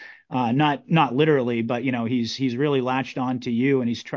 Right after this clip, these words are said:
I think he trusts you more than anybody. So I'm curious to hear, how did you guys get connected? And, um, you know, we can go from there. I have a couple follow-ups after that.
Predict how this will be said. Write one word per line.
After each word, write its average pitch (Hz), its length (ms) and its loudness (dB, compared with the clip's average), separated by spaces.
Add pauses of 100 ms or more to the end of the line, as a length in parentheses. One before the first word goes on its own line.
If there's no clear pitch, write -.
I 131 100 -2
think 143 160 0
he 123 80 0
trusts 139 340 -2
you 143 120 4
more 127 180 2
than 120 140 2
anybody. 107 480 0
So 113 160 -8
I'm 110 80 -4
curious 139 380 0
to 117 100 -6
hear, 131 120 -2
how 123 140 0
did 143 140 -2
you 135 80 0
guys 131 260 0
get 131 200 -2
connected? 151 540 0 (360)
And, 123 360 2
um, 110 500 -2
you 131 100 -2
know, 113 100 0
we 110 120 -4
can 117 100 0
go 113 160 0
from 107 160 -6
there. 107 100 -4
I 104 60 -6
have 101 80 -8
a 95 40 -12
couple - 240 -8
follow-ups 98 500 -10
after 98 240 -16
that. - 140 -20